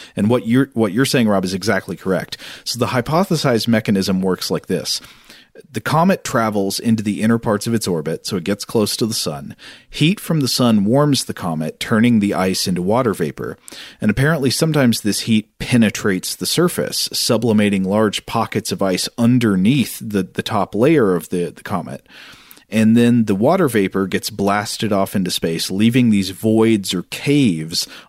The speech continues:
underneath the surface where the ice used to be. Eventually, the overburden lying above these evaporated comet caves can't support itself, and it collapses,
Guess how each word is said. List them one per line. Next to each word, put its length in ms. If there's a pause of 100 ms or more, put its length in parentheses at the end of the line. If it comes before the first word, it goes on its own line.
(100)
underneath 720
the 100
surface 540
where 140
the 180
ice 260
used 280
to 80
be. 480 (460)
Eventually, 460
the 180
overburden 800
lying 440
above 520
these 320
evaporated 760
comet 420
caves 460
can't 320
support 340
itself, 540
and 100
it 120
collapses, 840